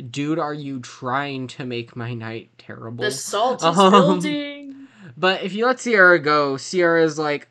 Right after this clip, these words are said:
Speaker 1: "Okay, cool. I like you, Query. I'm not gonna, I'm not gonna be mad at you." But if you force him to stay imprisoned,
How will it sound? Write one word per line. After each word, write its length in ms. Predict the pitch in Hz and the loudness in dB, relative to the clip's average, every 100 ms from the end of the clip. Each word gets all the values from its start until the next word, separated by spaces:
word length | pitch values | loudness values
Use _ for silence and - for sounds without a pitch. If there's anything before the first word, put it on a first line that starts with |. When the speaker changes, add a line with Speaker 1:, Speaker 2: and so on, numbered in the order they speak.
| 240 | -6
Speaker 1:
"Okay, 320 | 269 294 247 | -4 -4 -8
cool. 360 | - 269 226 143 | -8 -2 -2 -2
I 200 | - 277 | -4 -4
like 300 | 240 196 202 | -2 -4 -6
you, 140 | 147 | -10
Query. 540 | 120 - 123 123 123 127 | -10 -8 -4 -2 -4 -6
I'm 300 | - 185 226 | -8 -8 -6
not 260 | 220 196 139 | -4 -4 -6
gonna, 580 | 151 147 143 131 123 127 _ _ _ _ _ _ _ _ _ | -10 -8 -8 -10 -12 -14 _ _ _ _ _ _ _ _ _
I'm 80 | 180 | -6
not 100 | 247 | -2
gonna 140 | 247 190 | -2 -2
be 160 | 165 | -4
mad 240 | 147 120 117 | -8 -8 -10
at 80 | |
you." 260 | 60 78 - _ _ _ - | -14 -18 -20 _ _ _ -8
But 200 | 170 196 | 0 0
if 120 | 196 | 0
you 100 | 208 | -4
force 440 | 175 170 180 185 - | -4 -2 -2 -4 -6
him 220 | 220 185 | -4 -4
to 80 | 135 | -8
stay 400 | - - 135 160 | -10 -10 -6 -4
imprisoned, 720 | 170 165 185 175 185 185 | -6 -4 -2 -2 -2 -4